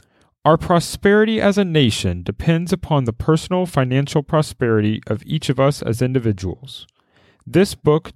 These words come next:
deals with the personal successes of each of us. Success means accomplishments as the result of our own efforts and abilities.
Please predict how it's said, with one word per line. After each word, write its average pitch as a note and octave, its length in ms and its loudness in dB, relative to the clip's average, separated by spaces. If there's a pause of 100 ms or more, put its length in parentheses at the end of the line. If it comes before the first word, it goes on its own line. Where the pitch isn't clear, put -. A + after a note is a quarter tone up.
deals D#3 380 2
with C#3+ 140 0
the A#2 60 2
personal E3 460 -2
successes A2 720 0
of G#2 140 -2
each D3 180 -4
of G2+ 80 -8
us. - 360 -10 (440)
Success - 680 0
means D3+ 320 0
accomplishments - 960 -4 (340)
as A#2+ 200 0
the C3+ 100 2
result D3+ 400 0
of C#3+ 140 0
our B2 200 2
own F#3 300 0
efforts F3 520 -2
and D3+ 100 -6
abilities. A2+ 720 -4